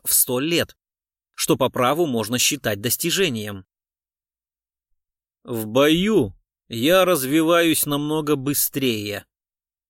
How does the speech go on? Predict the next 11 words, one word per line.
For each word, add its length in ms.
не 160
восприняв 640
тон 340
брата 380
за 160
оскорбление, 840
не 160
открывая 520
глаза, 500
ответил 500
Крэг. 480